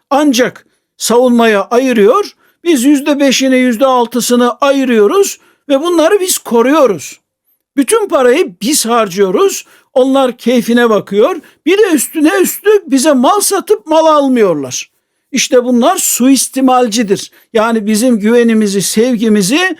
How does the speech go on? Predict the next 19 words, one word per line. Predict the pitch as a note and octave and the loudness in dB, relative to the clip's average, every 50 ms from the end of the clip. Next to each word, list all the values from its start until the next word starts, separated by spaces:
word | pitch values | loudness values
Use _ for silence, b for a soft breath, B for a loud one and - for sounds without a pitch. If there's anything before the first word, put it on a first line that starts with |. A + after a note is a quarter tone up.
| b b b | b b b
suistimal | _ - - - A3+ B3+ A#3+ - - - C4+ A#3 A#3+ E4 F#4 F#4+ D#4+ | _ -10 -6 -2 0 0 0 -2 -2 -4 -2 -2 0 0 0 0 0
ediyorlar | C4+ A3+ A#3 G#3+ G#3 G3 F#3+ F#3+ F#3+ F3 E3+ E3 | -2 0 2 2 2 2 2 0 0 -2 -4 -4
diyor | F#3 F#3+ G3 G3 E3 | 0 0 0 0 0
Trump. | - - F#3+ G#3 C4 F4 G4 D4+ b b b b b b b - | -4 -6 -4 -2 -2 -2 -2 -4 b b b b b b b -8
Bütün | A3+ - - - A#4+ B4+ B4 A4+ E4+ B3 | -8 -8 -4 -2 0 0 2 0 0 0
bakış | B3 C#4 C#4 - F#4+ F4 - | -2 -4 -4 -4 -6 -2 -2
açısı | D4 A#3+ - - B3+ A#3 - G#4+ A4+ F#4+ D4+ | -2 -2 -2 -2 -4 -2 0 0 0 0 0
bu | D#4 | -2
şekilde. | - - A#3 F#3+ - - D#3+ D3 C3 C#3+ - - _ _ _ _ _ _ _ _ - | -2 0 -2 -2 -4 -6 -10 -10 -10 -12 -16 -18 _ _ _ _ _ _ _ _ 0
Dünya | A#3+ C#4 C#4 C4 C4 C4+ D4 F4+ A4 A4 G4 b b b b - | 2 2 4 4 4 2 2 0 -2 -4 -6 b b b b -4
Amerika'yı | A#3 A#3 B3 B3+ B3+ A#3+ - - A#3 A3+ G#3+ F#3 | -2 0 0 2 0 0 0 2 2 2 2 0
sömürüyor, | - - - C#4+ C#4 C4 A#3+ A3 A3+ C4+ F#4 G4 F#4+ D#4 | -2 -2 0 2 2 2 2 2 2 0 0 0 0 0
bunu | C4+ C#4+ F4 - | 0 0 0 -2
tersine | - - - A3+ A#3 A#3+ A#3 - B3 B3+ C4+ C4+ | -8 -6 -4 -2 -2 -2 -2 -2 0 0 0 0
çevireceğiz, | - - A#3 A#3 A3 G#3+ G#3 G3+ F3+ A#3+ E4+ G4 G4 G4 - - b b b b b b _ - | 0 -2 -2 0 2 0 0 -2 -2 -2 0 0 0 0 -2 -6 b b b b b b _ -2
açığı | B3+ B3+ - - B3+ D#4 G4 G4 - | -2 -2 -2 -2 0 0 0 0 0
kapatacağız | C4 A#3 - - - - - A#3 A3 F#3+ A#3 B3 B3 A3 F3+ | -2 -4 -2 -2 -4 -2 0 0 0 2 2 2 2 2 0
diyor | G3 A3+ C#4+ C#4+ | -2 -2 -2 -2
Trump. | - - - A3 G3+ E3+ C3 A2+ | -2 -4 -2 -2 0 -2 -4 -8